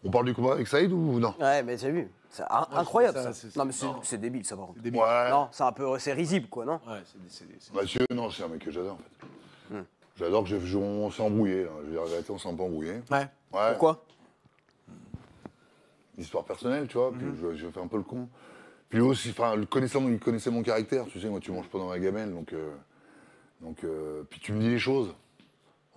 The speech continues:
Speaker 1: C'est comme si je te disais, tiens, euh, eh, putain, cette nana, elle est super belle, elle a envie de toi, voilà. Puis tu arrives le, le, le soir et tout, puis la, la nana va te dire, par contre, euh, ça, ça, ça, tu peux pas parce que je suis séropositive.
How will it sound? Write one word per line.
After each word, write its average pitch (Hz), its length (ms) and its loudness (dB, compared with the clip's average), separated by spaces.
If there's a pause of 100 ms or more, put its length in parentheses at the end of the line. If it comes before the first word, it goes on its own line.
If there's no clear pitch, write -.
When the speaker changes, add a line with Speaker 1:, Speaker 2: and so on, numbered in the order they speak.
Speaker 1:
C'est - 160 -10
comme 95 160 -6
si 101 160 -4
je - 100 -6
te 104 60 0
disais, 101 180 2
tiens, 123 260 2
euh, 95 160 -2
eh, 90 60 -4
putain, 104 260 -8 (140)
cette 90 140 -14
nana, 92 260 -6
elle 95 60 -8
est 80 60 -10
super 95 360 -2
belle, 107 220 -4 (680)
elle - 100 -12
a 82 40 -6
envie 95 160 -2
de 90 60 -4
toi, 107 320 2 (800)
voilà. 113 280 0 (160)
Puis 90 160 -4
tu - 160 -2
arrives 98 140 4
le, 95 200 2
le, 92 160 2
le 92 140 0
soir 90 460 2
et 82 80 -4
tout, 131 160 2
puis 104 160 0
la, 87 140 2
la 87 80 -2
nana 87 280 -2
va 101 100 -4
te 90 40 -4
dire, 87 140 -6
par 85 120 -10
contre, 104 260 -8
euh, 82 160 -4
ça, 98 200 -6
ça, 95 120 -6
ça, 107 140 -8
tu - 140 -18
peux 95 120 -2
pas 120 120 -6
parce 104 140 -10
que 82 160 -10 (360)
je - 80 -18
suis - 120 -10
séropositive. 92 680 -2